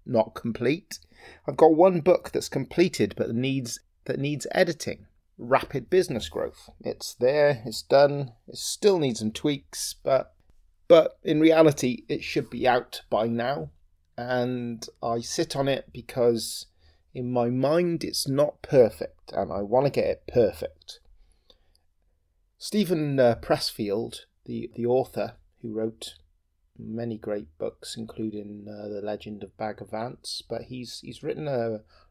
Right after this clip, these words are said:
lot of, um, works on the subject of creating, let's call it art.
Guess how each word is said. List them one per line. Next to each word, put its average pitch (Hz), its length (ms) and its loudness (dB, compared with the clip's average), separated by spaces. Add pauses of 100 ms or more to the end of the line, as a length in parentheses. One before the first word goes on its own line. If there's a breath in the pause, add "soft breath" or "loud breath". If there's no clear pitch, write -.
lot 147 200 -2
of, - 180 -8
um, 104 520 -6 (380)
works 113 440 -6
on 110 340 -6
the 110 300 -2 (340 soft breath)
subject - 600 -10
of - 100 -18
creating, 120 800 -4 (920)
let's 123 160 -12
call 113 200 -6
it 107 120 -8
art. 82 520 -2